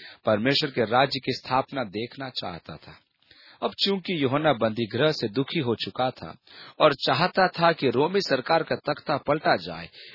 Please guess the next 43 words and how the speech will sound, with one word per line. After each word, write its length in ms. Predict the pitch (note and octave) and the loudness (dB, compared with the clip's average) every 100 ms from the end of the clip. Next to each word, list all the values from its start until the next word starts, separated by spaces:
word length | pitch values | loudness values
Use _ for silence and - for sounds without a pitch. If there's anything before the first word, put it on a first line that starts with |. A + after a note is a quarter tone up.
| - | -2
एक 200 | F3+ C#3 | -2 6
बड़ी 260 | F#3 B3 | 6 8
आशा 380 | A3 F3 F3+ F#3+ | 6 6 6 2
से 160 | F3+ D3+ | 2 -2
अपने 200 | - B2+ | -2 -4
शिष्यों 460 | - C#3 - E3+ | -2 0 0 0
को 240 | C#3 A#2+ A2 - - - | 0 0 0 -4 -20 -4
यीशु 300 | A2+ C#3+ - | 2 4 2
के 120 | C#3 B2+ | 0 -2
पास 340 | B2+ B2 - - | 2 2 0 -2
भेजकर 380 | A2 - G#2 - | -2 0 -4 -4
पूछता 360 | G2+ G#2+ - A2 | -6 -6 -4 -6
है 140 | F#2+ - _ _ - | -6 -12 _ _ -6
कि 80 | C3 | -6
क्या 260 | - D3 | 2 4
वह 240 | C#3 B2 A2 - | 6 4 0 0
तू 120 | C#3+ | -2
ही 180 | C#3 G#3 | 0 -4
है 180 | F3+ D3+ - - - | -4 -6 -10 -20 -6
जो 80 | B2+ | -4
सरकार 600 | - A#2+ - E3 F#3 F#3 | -2 -2 4 6 8 4
को 180 | - C#3 | 0 -2
तख्त 380 | _ F3+ - | _ 2 2
विहीन 380 | B2 A#2+ C3 F#3 | -4 -2 -2 -4
करेगा 520 | D#3+ A2+ B2 G#2+ F#2 - - _ | -2 2 2 0 -6 -8 -20 _
या 100 | D3 | 0
किसी 320 | C#3+ - - F#3+ | 2 0 -2 0
अन्य 360 | E3 G3 A#3 | 2 2 -2
की 180 | A3 E3 | -2 2
राह 260 | B2+ F2+ E2+ | 2 2 -8
देखे? 360 | D#2 - - _ _ _ _ _ _ _ _ - | -14 -18 -20 _ _ _ _ _ _ _ _ -2
क्योंकि 240 | G3+ - - | -2 0 4
अब 200 | D#3 B2+ | 4 4
बहुत 300 | G#2+ G#2+ C#3 | 2 4 2
हो 160 | - G#2 | -2 -4
चुका 360 | - F#2 F#2+ | -4 -8 -8
था, 240 | E2+ E2+ D#2 - - - | -8 -14 -16 -20 -20 0
हम 140 | F3+ | 0
कब 200 | C3 F#3 - | 4 0 2
तक 80 | B3+ | 0
सहन 340 | - - D#3 D#3 | 2 -2 -2 -2
करते 300 | C3 G#2+ G2+ | -4 -2 -6
रहेंगे? 420 | F2 G#2+ E2+ | -6 -8 -10